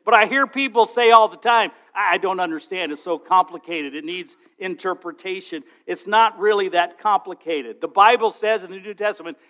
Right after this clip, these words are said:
Jesus died and rose again. So did Jesus rise again? What, what other interpretation could you give to that? I mean, it's very straightforward. Don't buy the lie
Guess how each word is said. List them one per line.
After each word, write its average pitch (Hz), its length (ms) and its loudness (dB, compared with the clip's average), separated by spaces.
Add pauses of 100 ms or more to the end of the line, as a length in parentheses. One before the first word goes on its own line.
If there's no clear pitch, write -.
(120)
Jesus 214 480 -4
died 233 640 4
and 180 300 -2
rose 208 300 2
again. 190 480 -6
So 202 220 -2
did 180 180 -2
Jesus 220 480 -2 (220)
rise 214 340 4
again? 240 500 -4 (1500)
What, 190 320 2
what 240 100 4
other 262 220 2
interpretation 233 920 0
could 220 320 -6
you 202 120 -16
give 254 380 -6
to 143 140 -20
that? 120 500 -20 (1600)
I 175 180 -4
mean, 196 160 -4
it's 151 140 -12
very 208 400 -2
straightforward. 180 1300 -4 (400)
Don't 220 500 4
buy 208 380 6
the 165 120 -4
lie 165 460 6